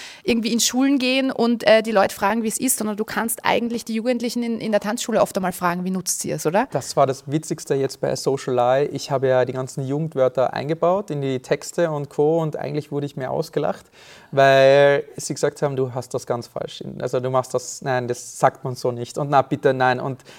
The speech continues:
Speaker 2: dieses Wort ist schon längst out und, und das machst du nicht mehr“ und so weiter. Und da habe ich sogar mit der K I versucht zu arbeiten, mit
Speaker 1: Ja.
Speaker 2: was sind die Jugendwörter jetzt, was ist aktuell und so weiter. Und auch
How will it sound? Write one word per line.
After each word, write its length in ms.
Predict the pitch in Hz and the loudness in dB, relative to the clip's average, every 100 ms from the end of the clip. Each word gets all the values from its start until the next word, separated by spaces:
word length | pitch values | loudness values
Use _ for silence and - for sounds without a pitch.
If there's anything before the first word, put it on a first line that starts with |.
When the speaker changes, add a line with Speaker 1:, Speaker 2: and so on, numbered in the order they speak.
| _ | _
Speaker 2:
dieses 240 | 175 151 139 | 0 0 4
Wort 240 | 135 135 | 4 4
ist 60 | 143 | -4
schon 160 | 147 | -2
längst 380 | 139 135 127 - | 2 2 0 0
out 300 | 123 127 123 - | 6 6 4 -4
und, 260 | 139 135 151 | -6 -4 -4
und 160 | 135 | -2
das 140 | 147 147 | -2 2
machst 320 | 131 - - | 0 0 -8
du 40 | |
nicht 220 | 135 127 | -8 -6
mehr“ 160 | 131 127 | -4 -2
und 140 | 127 | -4
so 80 | - | -6
weiter. 280 | 123 123 156 - - - | -6 -4 -6 -8 -16 -2
Und 160 | 185 | 4
da 80 | 180 | 6
habe 160 | 180 220 | 6 4
ich 80 | 220 | -2
sogar 240 | 202 208 | 0 0
mit 120 | 208 | 0
der 100 | 196 | -2
K 120 | - | 0
I 240 | 175 202 220 | 0 2 2
versucht 480 | 214 175 220 214 - | 0 -2 -4 -2 4
zu 80 | |
arbeiten, 400 | 151 165 185 180 | 6 6 4 0
mit 140 | 180 160 | 0 2
Speaker 1:
Ja. 60 | |
Speaker 2:
was 200 | 131 139 | 4 4
sind 180 | - 165 | 0 -2
die 80 | 170 | 2
Jugendwörter 540 | 165 180 170 165 170 | 2 2 2 0 2
jetzt, 340 | 165 170 175 - | 0 0 -2 -2
was 180 | 135 156 | -2 0
ist 100 | - | 0
aktuell 540 | 151 - 147 139 160 | 0 2 2 2 0
und 120 | 165 | -2
so 120 | 165 156 | -4 -2
weiter. 260 | 160 160 | -2 -2
Und 80 | 170 | -2
auch 140 | 175 | -2